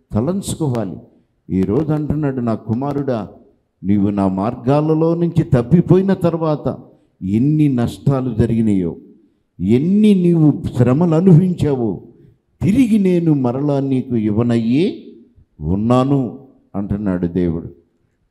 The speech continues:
తిరిగి మరలా దేవుడు రేపు ఇవ్వనై ఉన్నాడు. ఏబును ఏ రీతిగా ఆశీర్వదించాడో తెలుసా? పోయిన వాటిని అన్నిటినీ తిరిగి రెండేసి రెట్లుగా ఆయన ఆశీర్వదించాడు, రెండంతుల ఆశీర్వాదాన్ని ఇచ్చాడు.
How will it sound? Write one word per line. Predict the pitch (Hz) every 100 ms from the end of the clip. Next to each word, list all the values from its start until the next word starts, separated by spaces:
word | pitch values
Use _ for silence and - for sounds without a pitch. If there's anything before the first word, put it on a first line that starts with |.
| -
తిరిగి | - 196 190 196
మరలా | 180 165 170 165
దేవుడు | 147 156 156 151
రేపు | 135 139 135
ఇవ్వనై | 135 127 127 131 123
ఉన్నాడు. | 113 101 82 67 - - _ _ 85
ఏబును | 101 190 196 202 196
ఏ | 170 170
రీతిగా | 185 180 180 160
ఆశీర్వదించాడో | 156 - 165 147 151 147 143 127
తెలుసా? | 123 123 107 147 - - _ _ _ _ _ _ _ - 113
పోయిన | 147 165 160
వాటిని | 151 127 147 151 143
అన్నిటినీ | 123 147 160 160 160
తిరిగి | 143 - 147 175 160
రెండేసి | 110 117 160 170 175 - 151
రెట్లుగా | 135 - 135 113 104 82 - - - _ _ _ -
ఆయన | 95 95
ఆశీర్వదించాడు, | 98 110 - 123 110 104 101 98 87 71 - - _ _ 92
రెండంతుల | 101 110 165 175 170 156 143
ఆశీర్వాదాన్ని | 131 170 - 185 170 170 151 143 131 123
ఇచ్చాడు. | - 101 92 76